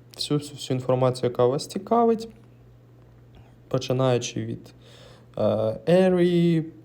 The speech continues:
м, що, що включено, що, чого немає, що є. А, але, наприклад, якоїсь інформації ви не знайшли, і ви хочете спитати у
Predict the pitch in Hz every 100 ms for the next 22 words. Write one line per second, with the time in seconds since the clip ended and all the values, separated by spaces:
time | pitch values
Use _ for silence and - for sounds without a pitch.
0 | 117 113 117 - - 131 123 123 117 113
1 | 101 - - 117 - - - - - -
2 | - - 131 - 123 123 - 180 226 233
3 | 226 - - 135 131 123 120 - - -
4 | - - - 139 139 131 131 185 220 214
5 | 190 - - 127 131 196 247 247 247 -
6 | - - - - - - 139 143 143 143
7 | 135 135 - - - 160 202 196 175 180
8 | 180 151 175 175 175 151 151 156 160 160
9 | 151 170 185 196 220 214 294 349 370 -
10 | - 165 190 196 180 147 - 165 165 -
11 | 131 - 123 123 120 120 - 120 120 117
12 | - - 123 - - 110 113 101 101 101